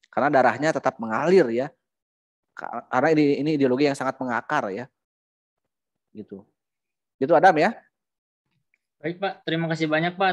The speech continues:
Speaker 2: atas
Speaker 1: Oke.
Speaker 2: penjelasannya.
Speaker 1: Silakan yang lain yang dalam daftar antrian ini semakin bertambah. Saya ke ibu-ibu.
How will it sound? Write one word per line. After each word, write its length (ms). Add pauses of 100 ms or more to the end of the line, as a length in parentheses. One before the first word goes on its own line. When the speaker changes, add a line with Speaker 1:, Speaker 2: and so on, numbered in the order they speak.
Speaker 2:
atas 160
Speaker 1:
Oke. 240
Speaker 2:
penjelasannya. 400 (400)
Speaker 1:
Silakan 320
yang 160
lain 240
yang 320 (240)
dalam 240 (160)
daftar 320
antrian 240
ini 80
semakin 400
bertambah. 400 (160)
Saya 240
ke 160
ibu-ibu. 480